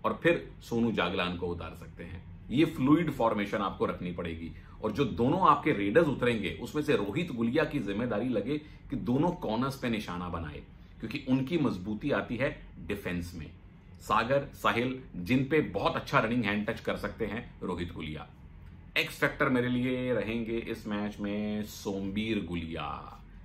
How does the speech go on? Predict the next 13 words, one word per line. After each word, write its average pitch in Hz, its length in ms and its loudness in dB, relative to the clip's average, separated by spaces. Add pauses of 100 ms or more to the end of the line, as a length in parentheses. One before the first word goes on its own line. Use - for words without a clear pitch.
right 110 540 0
corner, 87 680 -4
क्योंकि 92 180 -4
सामने 104 380 2
आने 104 180 0
वाले 104 240 2
हैं 120 140 0
बहुत 104 260 -2
सारे 117 420 -2 (120)
left 90 380 0
reader। 73 360 -6 (840)
मुश्किल 120 300 4
सवाल, 151 440 8